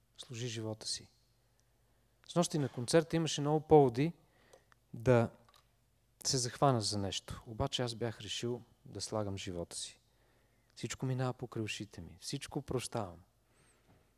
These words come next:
На всичко хващам вяра. Но това беше само за вечера, за снощи. От днеска вече е друго. <laughs> Не, не, всеки ден, всеки ден.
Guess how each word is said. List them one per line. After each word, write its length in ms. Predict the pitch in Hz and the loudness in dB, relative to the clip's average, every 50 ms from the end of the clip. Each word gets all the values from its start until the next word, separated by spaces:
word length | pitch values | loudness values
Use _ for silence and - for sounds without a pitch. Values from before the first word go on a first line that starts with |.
| _ _ _ _ _ _ _ _ _ _ _ - - | _ _ _ _ _ _ _ _ _ _ _ -10 -6
На 80 | 117 | -4
всичко 360 | 117 - 151 143 - - 156 135 | -2 -2 -2 -2 -2 -2 -2 0
хващам 440 | - 135 131 127 - - 127 120 | 4 4 4 4 2 -2 -2 -2
вяра. 280 | 104 113 107 98 92 - - - | 0 0 0 -2 -2 -6 -10 -8
Но 60 | 123 113 | -8 -2
това 180 | - 127 127 | 2 2 6
беше 180 | 131 147 143 - | 6 6 6 6
само 240 | - 127 135 143 139 | 6 6 6 6 4
за 120 | 139 147 | 2 2
вечера, 500 | 139 147 156 151 - - 117 98 92 95 | 6 6 6 6 6 4 0 0 0 -2
за 120 | 101 113 | -4 -6
снощи. 440 | - - 139 135 131 - - 113 92 - - - - - - - - - - - - - | -2 0 2 2 2 2 -2 -6 -8 -8 -12 -20 -20 -20 -20 -20 -20 -20 -20 -16 -6 -2
От 180 | 117 123 117 | -2 -2 0
днеска 420 | 107 135 151 165 160 - - 156 147 | 6 8 10 10 10 8 8 10 12
вече 300 | 156 175 170 - - 170 | 12 12 12 12 10 8
е 60 | 156 | 10
друго. 320 | 135 160 175 165 143 135 - - - 104 - 123 101 | 12 12 12 12 12 10 4 4 -6 -6 -4 -6 -6
<laughs> 340 | - - - - - - - | -6 -10 -20 -20 -18 -12 -4
Не, 140 | 127 127 139 | -2 0 2
не, 120 | 139 135 | 2 2
всеки 360 | 120 - 147 147 147 - 147 131 | 0 2 0 0 0 0 -4 2
ден, 280 | 131 131 120 104 92 - | 2 2 2 2 -4 -8
всеки 340 | - - 113 113 - - 113 | -8 -6 -6 -6 -6 -8 -4
ден. 240 | 110 113 101 95 | -2 -2 -4 -4